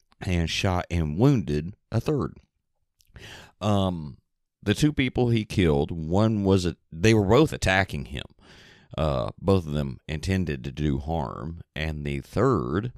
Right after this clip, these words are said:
the one that he wounded, was the prosecutor's star witness. And while he was on the stand, he admitted to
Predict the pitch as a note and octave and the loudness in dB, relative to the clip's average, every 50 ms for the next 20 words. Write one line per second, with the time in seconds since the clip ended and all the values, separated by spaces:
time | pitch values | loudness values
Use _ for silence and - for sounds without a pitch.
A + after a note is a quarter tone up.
0 | - _ _ - _ - F2 F2 E2+ F2 F2 E2+ D2+ C#2 C#2+ C#2 C2+ A#1+ B1 D#2 | -18 _ _ -20 _ 0 0 2 2 2 0 0 0 -2 -2 -2 -2 -4 -2 0
1 | F#2 G#2 G#2+ F#2+ C#2+ B1 A#1+ B1+ C2 - - D#2+ E2+ - - - - - G#2 F#2 | 2 2 2 2 0 -2 -4 -4 -8 -4 0 0 0 0 -2 -4 0 2 2 2
2 | F2+ E2 D2+ C#2 - - E2 D2 C#2 C#2 C2+ - - D#2+ D2 D2 C#2+ D#2 F2+ - | 2 0 -4 -6 -4 -2 0 0 0 -2 -4 -2 0 0 0 0 2 2 0 0
3 | - - C2+ - - - - - - - - - - - - - - F2+ E2+ D#2+ | 0 -2 -8 -10 -12 -14 -16 -16 -20 -20 -20 -20 -20 -20 -10 -6 -4 -4 -4 -4
4 | D#2+ F2+ E2+ E2+ E2+ F2 F#2+ G2 F#2 F2 F2 F2 E2 D2 D#2+ D#2 D2+ D2 B1+ C2+ | -2 0 0 0 0 0 2 2 2 2 2 0 0 2 0 0 0 0 -2 -4
5 | - - - A2+ A#2 A2+ G2+ F2 - E2 G2 F#2 D#2 C#2 D2 F#2 F#2+ E2+ D#2+ E2 | -6 -4 -4 -2 0 0 0 0 -2 -2 -2 -2 -2 0 0 0 0 0 -2 -6
6 | E2 E2 F2 G2+ B2+ F3 G3 A3 G#3+ E3 - - - - - D2+ C2 C2+ B1+ B1 | -6 -4 -2 0 0 2 2 2 0 0 -2 -6 -10 -6 -4 -4 -2 -2 -4 -2
7 | D2 F2+ A#2+ D3+ F#3 F#3 | -2 0 2 2 0 0